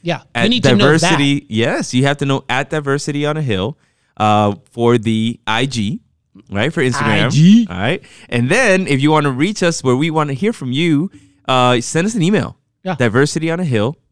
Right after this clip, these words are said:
Speaker 2: at gmail dot com.
Speaker 1: You could also send us a direct message on I G because we've gotten, people have talked to me that way too.
Speaker 2: Nice.
Speaker 1: Yeah.
Speaker 2: Because
Speaker 1: So either way, whichever way you want to talk to us,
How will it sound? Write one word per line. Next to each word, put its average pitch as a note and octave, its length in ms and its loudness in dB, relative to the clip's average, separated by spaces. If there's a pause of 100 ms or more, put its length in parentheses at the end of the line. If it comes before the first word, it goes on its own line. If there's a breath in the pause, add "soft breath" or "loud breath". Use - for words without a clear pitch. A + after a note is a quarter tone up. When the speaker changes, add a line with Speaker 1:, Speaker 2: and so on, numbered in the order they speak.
(160)
Speaker 2:
at D#3 140 -6
gmail A2+ 280 -2
dot E3+ 160 -4
com. C#4+ 320 -6
Speaker 1:
You D4 140 -4
could F4+ 140 -4
also D#4 220 0
send G#3 240 0
us - 120 -2
a D#3+ 80 -4
direct D3+ 240 -2
message D3+ 440 -6 (120)
on D3+ 400 -2 (280)
I C#3+ 160 -4
G E3+ 220 -2
because D3 460 -2
we've E3 260 -2
gotten, C3+ 480 -4 (600)
people D4 220 -2
have E3+ 80 -2
talked F#3+ 200 -2
to F3 80 -4
me C#3 80 -2
that F3+ 160 -6
way C3+ 140 -8
too. - 220 -12 (160)
Speaker 2:
Nice. - 640 -6
Speaker 1:
Yeah. - 100 -16
Speaker 2:
Because A#3 380 0
Speaker 1:
So D4 60 0
either D#4 200 2
way, G#3+ 220 2
whichever C#4+ 460 -2
way B3 180 0
you A3+ 220 0
want G3 300 -4
to F#3 100 -14
talk G#3 260 -4
to C3 160 -6
us, - 200 -12